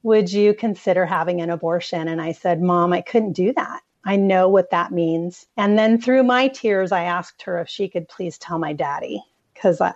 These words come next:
I couldn't face him. So I went and told the chaplain of the school, and sure enough, I was asked to leave. I had broken this moral code that was expected and that I had signed.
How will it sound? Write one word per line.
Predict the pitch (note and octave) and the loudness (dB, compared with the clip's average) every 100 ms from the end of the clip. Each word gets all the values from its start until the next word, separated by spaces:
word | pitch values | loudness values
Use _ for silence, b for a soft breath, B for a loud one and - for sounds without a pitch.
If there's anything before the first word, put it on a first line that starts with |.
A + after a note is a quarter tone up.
| - | -2
I | G3 | -2
couldn't | F3+ G3 E3+ - | 0 0 0 -2
face | - D3 - | -6 -8 -6
him. | E3 F3 F3 | -6 -6 -10
So | - C#4+ | -2 2
I | C#4 | 4
went | C4 C#4+ D#4 | 4 4 2
and | D4 | 2
told | C#4+ | 2
the | C4 | 0
chaplain | - A#3+ A3 B3+ B3 | 0 0 2 2 2
of | B3+ | 2
the | C4 | 0
school, | C#4 - G#3 G#3+ B3 | -6 -2 2 4 4
and | G3+ G3 | 2 -6
sure | - G#3+ | -4 -2
enough, | A3+ F#3+ G3+ - - A#3 G#3+ | 0 -2 -4 -6 -20 -10 -4
I | G3 | -2
was | G3 F#3 | 0 0
asked | E3+ - - | -2 -4 -6
to | G#3 | -4
leave. | G3 G3 D4+ G3 F3+ | -2 0 0 -2 -2
I | G3 | -2
had | G3 G3 F3+ | -2 -4 -2
broken | F#3+ F#3+ F#3+ F3+ | -2 -2 -2 -4
this | F3 F#3+ | -4 -4
moral | F3+ F3+ E3+ E3+ | -2 0 -2 -6
code | - F#3 F3 E3+ F#3 A#3 A#3 - | -4 0 2 2 0 -2 -8 -6
that | G3 F3+ | -2 0
was | F3 F3 | 0 0
expected | F3 - - D#3+ - F3+ F3+ G#3 | -2 -6 -6 -6 -4 0 0 0
and | F3 | 0
that | E3+ | -2
I | E3 | -2
had | F3 E3+ - | -4 -6 -8
signed. | - D3 D3+ F3 | -8 -6 -6 -6